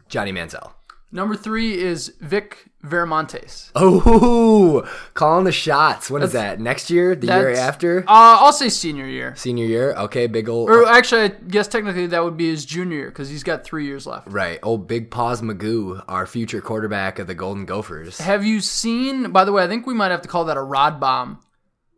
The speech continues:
Speaker 1: Really?
Speaker 2: Instead of a Woj bomb or a Com bomb, it's a
Speaker 1: Oh, it's
Speaker 2: Rod
Speaker 1: a,
Speaker 2: bomb.
Speaker 1: a Rod bomb? Okay, that's, we're, you're squatting on that take. That's gonna
Speaker 2: Or
Speaker 1: be
Speaker 2: a
Speaker 1: the
Speaker 2: Raj
Speaker 1: one that
Speaker 2: bomb.
Speaker 1: you, you've got it on record. When he wins Heisman, you're gonna be the one who called it.
Speaker 2: So,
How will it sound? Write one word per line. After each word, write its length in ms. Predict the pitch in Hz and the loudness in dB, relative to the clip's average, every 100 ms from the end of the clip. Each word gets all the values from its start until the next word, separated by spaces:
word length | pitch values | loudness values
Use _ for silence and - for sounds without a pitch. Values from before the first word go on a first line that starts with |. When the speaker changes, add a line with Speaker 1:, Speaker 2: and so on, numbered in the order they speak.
| _ _ _ _ - | _ _ _ _ -8
Speaker 1:
Really? 360 | 104 139 65 - _ _ _ _ - | -4 -2 -4 -16 _ _ _ _ -18
Speaker 2:
Instead 260 | 160 - 151 | -14 -8 -8
of 80 | |
a 80 | 143 | -8
Woj 340 | 139 151 160 - | -8 -8 -8 -4
bomb 360 | 160 175 175 | -2 -2 -6
or 60 | 143 | -10
a 60 | |
Com 360 | - - 156 170 | -6 -2 -2 0
bomb, 340 | 170 175 185 | -2 0 -2
it's 140 | 156 156 | -8 -8
a 20 | |
Speaker 1:
Oh, 40 | |
it's 80 | 127 | -2
Speaker 2:
Rod 220 | 147 160 | 2 2
Speaker 1:
a, 40 | 143 | 0
Speaker 2:
bomb. 120 | 139 | -4
Speaker 1:
a 40 | |
Rod 260 | 92 92 101 | 0 -2 -2
bomb? 280 | 117 123 135 | -6 -6 -6
Okay, 200 | 98 101 | -8 -8
that's, 240 | 104 117 | -8 -8
we're, 320 | - 107 127 131 | -10 -8 -6 -6
you're 180 | 117 127 | -6 -6
squatting 420 | - 123 120 107 | -4 -2 -2 -2
on 120 | 95 | -6
that 180 | 90 92 | -8 -10
take. 260 | 104 85 | -12 -10
That's 180 | - 98 | -10 -10
gonna 160 | - 110 | -8 -4
Speaker 2:
Or 40 | |
Speaker 1:
be 60 | 117 | -4
Speaker 2:
a 20 | |
Speaker 1:
the 80 | 107 | -2
Speaker 2:
Raj 220 | 139 143 | 0 0
Speaker 1:
one 40 | |
that 100 | 98 | -2
Speaker 2:
bomb. 280 | 170 165 170 | -2 -2 -2
Speaker 1:
you, 60 | 175 | -6
you've 80 | 104 | -6
got 200 | 117 117 | -4 -4
it 40 | |
on 180 | 110 107 | -4 -4
record. 480 | 101 101 98 92 82 | -4 -6 -6 -10 -10
When 140 | 92 | -12
he 140 | 98 104 | -8 -8
wins 200 | 98 90 | -8 -6
Heisman, 420 | 95 90 82 80 | -6 -6 -8 -12
you're 120 | 85 | -10
gonna 120 | 87 | -10
be 60 | 90 | -10
the 80 | 90 | -10
one 80 | |
who 80 | 82 | -12
called 300 | - 80 76 | -10 -10 -10
it. 120 | - - - - - - 180 - | -16 -20 -20 -20 -20 -18 -18 -16
Speaker 2:
So, 480 | 202 - 240 214 185 | -8 2 4 2 -2